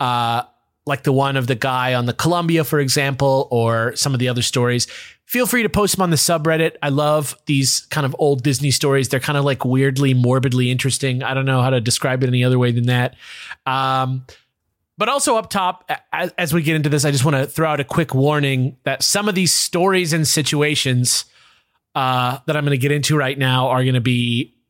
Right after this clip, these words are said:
anti the image of Disneyland. Very distressing, very graphically violent,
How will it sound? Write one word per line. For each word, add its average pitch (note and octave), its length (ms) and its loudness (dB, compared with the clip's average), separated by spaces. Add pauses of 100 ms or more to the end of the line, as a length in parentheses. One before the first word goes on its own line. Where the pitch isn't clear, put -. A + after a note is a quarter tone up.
(120)
anti G#3+ 480 -2
the E3+ 180 -2
image D3 280 0
of C3 100 0
Disneyland. B2 540 2
Very C#3 180 2
distressing, F3 800 0 (340)
very E3 300 0
graphically F3 720 -2
violent, D#3 440 0